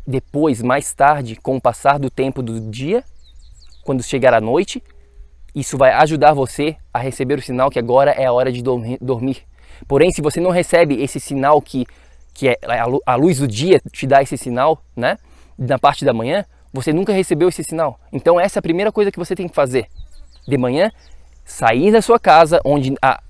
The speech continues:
né, não existe essa luz solar direta, essa luz bem brilhante, né? Então,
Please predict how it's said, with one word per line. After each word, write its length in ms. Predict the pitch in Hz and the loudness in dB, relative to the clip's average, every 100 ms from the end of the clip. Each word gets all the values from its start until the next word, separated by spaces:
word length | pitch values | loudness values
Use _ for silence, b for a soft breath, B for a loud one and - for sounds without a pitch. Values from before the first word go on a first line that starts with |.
| - | -4
né, 240 | 147 170 - | -2 -2 -4
não 160 | 135 | -2
existe 280 | 139 147 196 | 0 0 -2
essa 140 | 180 | 0
luz 240 | 139 143 165 | 2 2 -2
solar 360 | - 123 123 | -2 0 0
direta, 460 | 135 117 110 139 - | 0 -2 0 0 -2
essa 120 | 113 | -8
luz 320 | 113 135 - b b b b - - | -6 -6 -6 b b b b -20 -16
bem 420 | - 117 165 165 | -8 2 4 4
brilhante, 640 | 160 156 120 120 180 - 110 | 4 2 2 -2 -2 -4 -6
né? 180 | 127 - b b - | -6 -8 b b -8
Então, 260 | - 156 | -2 -2